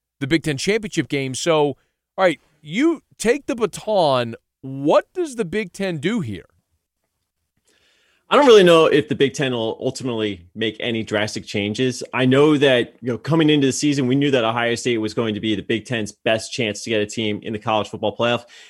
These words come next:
Speaker 2: And no matter what happens, they probably still are, right? So it, uh, I know that the discussion of whether or not you've got enough data points for Ohio State is going to be a big concern here, especially from the selection committee.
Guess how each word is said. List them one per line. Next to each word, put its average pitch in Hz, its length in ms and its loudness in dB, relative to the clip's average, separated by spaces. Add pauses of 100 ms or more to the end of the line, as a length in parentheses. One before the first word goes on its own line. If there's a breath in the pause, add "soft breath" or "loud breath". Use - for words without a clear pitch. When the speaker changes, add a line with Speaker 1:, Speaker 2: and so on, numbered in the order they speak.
(140 loud breath)
Speaker 2:
And 170 340 2 (200)
no 180 120 0
matter 233 180 4
what 185 140 4
happens, 202 360 0
they 202 80 4
probably 247 460 0
still 185 260 0
are, - 240 0 (300 loud breath)
right? 208 280 2
So 202 220 2
it, 170 160 0
uh, 170 220 0 (440)
I 190 80 0
know 202 200 6
that 170 220 2
the 156 180 2
discussion 156 440 -2
of 123 140 -2
whether 151 180 2
or 139 60 2
not 143 300 -2 (180)
you've 127 320 -6
got 143 160 2
enough 131 320 0
data 139 240 2
points 139 260 -2
for 135 220 0
Ohio 127 240 0
State 131 240 -2
is 113 80 -6
going 131 160 -4
to 117 80 -6
be 120 120 -2
a 101 80 -2
big 127 320 -2
concern 165 500 -6
here, 110 140 -4
especially 123 360 -6
from 120 140 -14
the 107 80 -10
selection 135 420 -6
committee. 107 380 -6